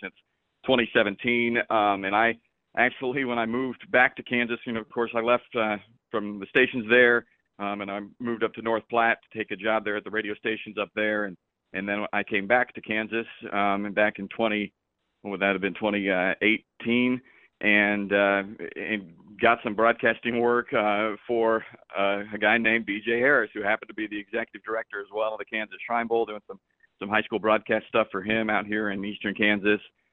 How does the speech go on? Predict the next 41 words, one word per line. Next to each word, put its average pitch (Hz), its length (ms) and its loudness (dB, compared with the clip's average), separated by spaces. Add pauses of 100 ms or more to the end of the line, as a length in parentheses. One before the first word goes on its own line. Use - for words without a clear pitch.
(240)
And, 98 420 2
uh, 98 280 6 (600)
as 101 220 4 (120)
one 107 260 2
thing 110 240 2
just 104 100 -6
kinda 107 160 4
led 107 180 6
to 101 60 0
another 110 240 2
at 95 80 -6
that 107 240 4
point, 110 320 -2
and 92 140 -8 (320)
they, 104 360 0
uh, 98 280 0
they 104 160 0
were, 101 200 -2 (460)
had 123 220 2
a 113 60 0 (100)
spot 127 320 0
that 110 120 -10
they 123 140 -2
needed 120 260 -8 (120)
filled 127 280 0
on 113 260 -2
the, 107 200 -8
the 107 140 -8
Shrine 120 240 0
Bowl 113 240 -2
staff 117 320 2 (100)
to, 101 280 -2 (520)
to 98 220 -8
help 113 380 0
with 107 180 0 (520)
just 107 160 -10
some 120 80 0
of 107 80 -2
the 107 80 4
administration 117 760 2
stuff 117 320 4